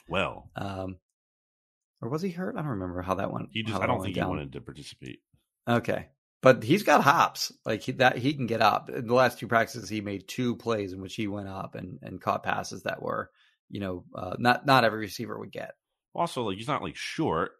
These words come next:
Speaker 1: Like, he's six foot. Like, he's a decent, not, like, not tall, but he's also not, like, super short or anything. And he has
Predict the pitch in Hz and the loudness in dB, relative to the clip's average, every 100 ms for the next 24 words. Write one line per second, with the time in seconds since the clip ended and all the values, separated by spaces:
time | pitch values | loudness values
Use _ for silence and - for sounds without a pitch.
0 | _ 98 98 - 117 - 87 82 - 98 | _ -4 -4 -4 -8 -6 -2 -2 -2 -8
1 | 92 87 87 80 92 87 - 113 76 76 | -10 -8 -8 -6 -6 -8 -8 -8 -6 -8
2 | - _ _ 120 123 - - 113 73 87 | -12 _ _ -10 -10 -12 -2 0 0 -2
3 | 107 90 85 67 64 - - - - 104 | -4 -6 -8 -8 -10 -14 -14 -14 -8 -6
4 | 76 76 73 80 78 - _ - 156 117 | -6 -8 -8 -8 -10 -14 _ -2 2 2
5 | 92 101 _ _ _ - 113 98 - | 0 -4 _ _ _ -2 0 0 -2